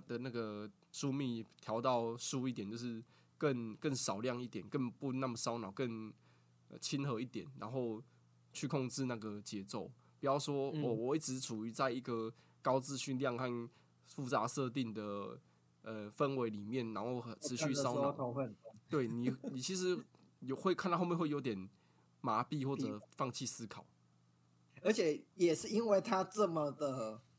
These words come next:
Speaker 2: 就是这么的生硬，所以你一定要一次看完。那你一次看完，你的资讯量就会非常的炸，非常的爆炸。而且你没有一次看完的话，那个你前面他在讲什么东西，高几率会忘记。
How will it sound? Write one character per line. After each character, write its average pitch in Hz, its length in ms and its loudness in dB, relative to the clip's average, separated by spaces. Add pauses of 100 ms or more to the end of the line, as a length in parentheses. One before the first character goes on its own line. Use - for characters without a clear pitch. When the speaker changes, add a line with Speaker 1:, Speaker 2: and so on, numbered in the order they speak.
(160)
Speaker 2:
就 170 140 -6
是 170 180 2
这 196 160 2
么 151 120 4
的 131 120 2
生 147 320 0
硬， 135 220 0
所 160 220 0
以 170 40 2
你 135 260 -4
一 - 80 -6
定 156 200 -4
要 151 160 -2
一 139 80 -2
次 139 140 -6
看 117 300 -8
完。 104 200 -14
那 196 100 0
你 160 220 -2
一 151 40 2
次 160 180 0
看 156 260 -2
完， 117 220 -4
你 117 120 -8
的 123 240 -4
资 123 100 -10
讯 151 300 0
量 143 180 -2
就 139 140 -4
会 131 240 -2 (300)
非 143 140 -2
常 127 180 -8
的 117 140 -8
炸， 117 240 -4
非 123 120 -10
常 120 140 -6
的 113 80 -6
爆 110 220 -6
炸。 107 200 -10 (400)
而 - 120 -4
且 165 120 -2
你 135 100 -6
没 131 100 -4
有 151 120 -2
一 143 60 -2
次 139 140 -8
看 135 200 -4
完 113 140 -6
的 117 140 -8
话， 113 300 -4 (800)
那 156 120 0
个 131 300 2
你 123 140 -6
前 135 180 -4
面 143 300 -2
他 143 120 -6
在 143 80 -2
讲 131 200 -6
什 123 120 -8
么 101 80 -6
东 117 140 -10
西， 113 340 -8 (200)
高 135 180 -2
几 127 160 -4
率 127 140 -4
会 127 120 -2
忘 110 240 -6
记。 104 160 -16